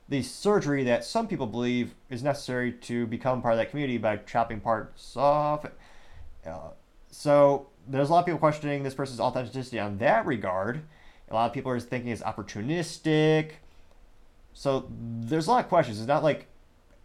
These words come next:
every community, or it wasn't a hundred percent consensus. It's a very controversial individual, even prior to the Bud Light fiasco or business blunder of the century. So it'll be interesting to see, is there a culture shift away from this? And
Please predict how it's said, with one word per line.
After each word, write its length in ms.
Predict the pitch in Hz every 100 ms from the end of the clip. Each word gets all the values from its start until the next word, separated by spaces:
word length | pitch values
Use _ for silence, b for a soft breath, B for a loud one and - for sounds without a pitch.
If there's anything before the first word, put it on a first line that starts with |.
| -
every 280 | 123 143 139
community, 480 | 127 135 139 135
or 320 | 120 104 71 - - -
it 100 | 135
wasn't 360 | 175 175 170 156
a 540 | 151 147 147 143 135
hundred 180 | 147 151
percent 200 | 151 139
consensus. 960 | 113 - - 139 - 85 - - - - 113 120
It's 140 | 127 123
a 40 |
very 140 | 160
controversial 500 | 156 135 - 123 117
individual, 480 | 110 117 120 117 110 b b b -
even 180 | 202 -
prior 220 | 165 135
to 60 |
the 60 | 117
Bud 220 | 117 117
Light 340 | 117 101 - - - - -
fiasco 440 | 147 120 - 85
or 80 | 101
business 260 | 120 113 104
blunder 180 | 110
of 60 | 95
the 20 |
century. 420 | 151 135 87 76 - b b b b b
So 100 | 135
it'll 60 |
be 60 | 170
interesting 260 | 170 151
to 40 | 127
see, 340 | 160 147 - - - -
is 120 | 131
there 120 | 165
a 40 | 135
culture 300 | - 151 151
shift 220 | 160 -
away 400 | 104 101 107 143
from 220 | - 240
this? 460 | 269 269 - - - b b b b b b -
And 720 | 139 151 156 151 151 143